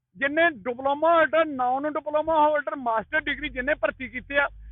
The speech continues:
ਉਹ ਬਾਹਰਲੀਆਂ ਸਟੇਟਾਂ ਦੇ ਆ। ਤੇ ਮੈਂ ਕਹਿੰਦਾ ਕਿ ਸਾਡੇ ਪੰਜਾਬੀ ਤਾਂ ਕੁੰਭ ਕਰਨੀ ਨਹੀਂ ਸੁੱਤੇ ਯਾਰ, ਸਾਡੀ ਜ਼ਮੀਰ ਇੰਨੀ ਮਰ ਗਈ ਆ ਕਿ ਅਸੀਂ ਆਪਣੇ ਹੱਕ ਨਾਲ ਲੈ ਸਕੀਏ। ਹੁਣ ਸਾਡੀ ਸ-, ਅਸੀਂ ਤੇ ਇਹ ਗੱਲ ਕਹਿੰਦੇ ਆ ਕਿ ਜਿੰਨੀਆਂ ਵੀ ਕਿਸ ਦੀਆਂ, ਜਿਹੜੇ, ਜਿਹੜੇ ਵੀ ਸਾਡੇ ਨੌਜਵਾਨ ਆ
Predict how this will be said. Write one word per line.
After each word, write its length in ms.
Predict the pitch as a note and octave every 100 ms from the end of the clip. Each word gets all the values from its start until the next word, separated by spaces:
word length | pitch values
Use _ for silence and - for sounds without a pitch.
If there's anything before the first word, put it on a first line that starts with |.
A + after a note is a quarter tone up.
| - -
ਉਹ 80 | D#4
ਬਾਹਰਲੀਆਂ 400 | D4 D#4+ F#4 E4
ਸਟੇਟਾਂ 400 | - D4+ C#4 C4+
ਦੇ 140 | B3+
ਆ। 80 | F#3 - - - - - -
ਤੇ 80 | F4
ਮੈਂ 220 | D#4 D#4+
ਕਹਿੰਦਾ 240 | E4 F4+
ਕਿ 100 | G4
ਸਾਡੇ 240 | F4 D4+ E4+
ਪੰਜਾਬੀ 440 | E4+ D#4+ D#4 F4
ਤਾਂ 80 | F#4
ਕੁੰਭ 220 | E4+ F4
ਕਰਨੀ 280 | F#4+ F#4 F#4+
ਨਹੀਂ 120 | F4+
ਸੁੱਤੇ 240 | D4 E4 F4+
ਯਾਰ, 160 | F#4
ਸਾਡੀ 260 | - B3+ D#4+
ਜ਼ਮੀਰ 300 | C#4+ C4+ D#4+
ਇੰਨੀ 220 | D4+ F4+
ਮਰ 200 | F#4+ F4
ਗਈ 160 | F4+ F#4+
ਆ 120 | F#4 - - _ _ _ E4+
ਕਿ 100 | F4+ D4
ਅਸੀਂ 220 | D4+ E4 F#4
ਆਪਣੇ 300 | D#4 E4+ F4
ਹੱਕ 220 | E4 D4
ਨਾਲ 160 | C#4+ D#4
ਲੈ 140 | D4+
ਸਕੀਏ। 360 | D4 C#4 D#4+ E4+ - _ _ _ _ C4
ਹੁਣ 140 | E4+
ਸਾਡੀ 440 | E4+ D4+ D4+ F4
ਸ-, 320 | D#4+ D#4 B3+ C#4
ਅਸੀਂ 200 | E4 F4
ਤੇ 180 | F4+
ਇਹ 60 | F4+
ਗੱਲ 180 | F4 F4
ਕਹਿੰਦੇ 320 | D#4 E4 E4+
ਆ 80 | D#4+
ਕਿ 480 | - _ _ E4 E4
ਜਿੰਨੀਆਂ 480 | A#3+ D4 E4+ F4+
ਵੀ 140 | F4 E4+
ਕਿਸ 220 | - C#4
ਦੀਆਂ, 240 | B3 D#4+
ਜਿਹੜੇ, 280 | D4 C#4 D4+
ਜਿਹੜੇ 300 | A3 C#4+ A#3+
ਵੀ 100 | F4+
ਸਾਡੇ 340 | D#4+ C4+ C4 D#4
ਨੌਜਵਾਨ 500 | C4 B3+ C4 D4 D#4+
ਆ 140 | E4+